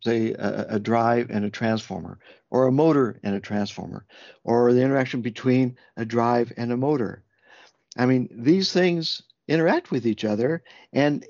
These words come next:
and the amount of energy and, and the losses can be minimized by the way things are set up and, uh, and, and the way things are tuned,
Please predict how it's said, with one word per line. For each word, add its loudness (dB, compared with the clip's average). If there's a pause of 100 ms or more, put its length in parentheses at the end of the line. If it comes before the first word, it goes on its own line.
and 0
the 2
amount 2
of -4
energy 2
and, 0
and 0
the 2
losses 0 (240)
can 2
be 6
minimized 2
by 0 (400)
the 2
way 6
things 0
are -2
set -4
up -4 (580)
and, 0
uh, 2
and, -2
and 0
the 0
way 2
things -2
are 2
tuned, -2